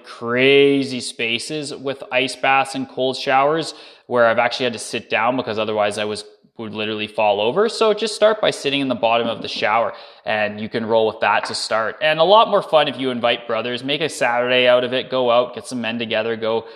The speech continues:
spend your three minutes in the water, get your warrior blood plumping. Another great thing too is before you get into the ice bath,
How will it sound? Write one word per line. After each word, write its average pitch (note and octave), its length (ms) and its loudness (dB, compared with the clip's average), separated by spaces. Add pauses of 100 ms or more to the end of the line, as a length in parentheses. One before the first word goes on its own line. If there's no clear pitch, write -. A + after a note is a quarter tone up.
(120)
spend B2 260 -2
your A#2 80 -2
three A2+ 220 -6
minutes A#2 340 -4
in B2 60 -4
the A2+ 60 -2
water, G#2+ 360 0
get A2 200 -12
your A#2 100 -4
warrior G#2+ 360 -2
blood G#2 320 -4
plumping. A2+ 400 -4 (300)
Another D#3 180 4
great C3+ 260 0
thing B2 160 -2
too B2 220 -4
is A#2+ 100 -4
before A#2 280 -8
you A2 140 -6
get A2 220 -2
into A2 240 -6
the A2+ 140 0
ice A2 160 2
bath, B2+ 320 0